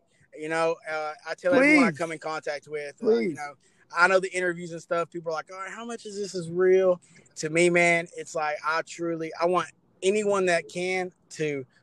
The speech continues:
Speaker 1: to truly witness the journey, 'cause, like, it's, it, I, I look at myself, I made more,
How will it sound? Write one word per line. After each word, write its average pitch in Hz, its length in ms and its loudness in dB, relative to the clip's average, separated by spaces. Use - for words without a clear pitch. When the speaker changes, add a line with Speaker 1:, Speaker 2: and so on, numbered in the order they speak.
Speaker 1:
to 143 120 -10
truly 165 380 6
witness 151 400 -2
the 147 100 -6
journey, 139 460 -4
'cause, 131 260 -4
like, 127 280 2
it's, 131 340 -2
it, 139 220 -2
I, 156 200 2
I 156 120 6
look 180 300 6
at 190 80 -4
myself, 160 480 -4
I 151 60 -6
made 156 560 0
more, 143 560 -2